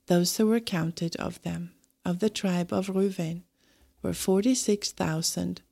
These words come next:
five hundred. Of the children of Shimon, their generations, by their families,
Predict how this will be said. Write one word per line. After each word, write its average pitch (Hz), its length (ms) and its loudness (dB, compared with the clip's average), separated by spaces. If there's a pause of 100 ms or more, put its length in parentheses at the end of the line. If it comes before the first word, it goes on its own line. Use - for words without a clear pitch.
(200)
five 170 380 -2
hundred. - 600 -6 (2000)
Of 208 160 2
the 214 120 6
children 262 480 6
of 165 240 0
Shimon, 190 640 0 (720)
their 220 180 6
generations, 185 1040 0
by 170 240 0
their 170 240 0
families, 185 800 -2